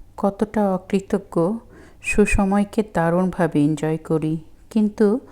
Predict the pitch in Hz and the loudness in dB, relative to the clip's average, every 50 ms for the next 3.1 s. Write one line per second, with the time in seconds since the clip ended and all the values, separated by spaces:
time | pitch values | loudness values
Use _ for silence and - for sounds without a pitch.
0 | - - - - - - - - 165 214 208 - - - 233 220 220 220 220 208 | -20 -20 -20 -20 -20 -10 -6 0 2 2 2 2 2 2 4 4 4 4 4 2
1 | 202 240 262 240 202 175 190 165 165 180 180 170 180 175 170 175 180 156 151 175 | 2 2 2 2 0 0 0 0 2 2 2 2 2 2 4 2 0 0 -2 -2
2 | 175 147 - - - 196 190 196 190 - - 196 196 - - - 208 196 202 190 | -2 -2 -2 -2 -2 0 0 -2 -2 -4 -4 -4 -4 -6 -4 -2 -2 0 0 0
3 | 180 | 0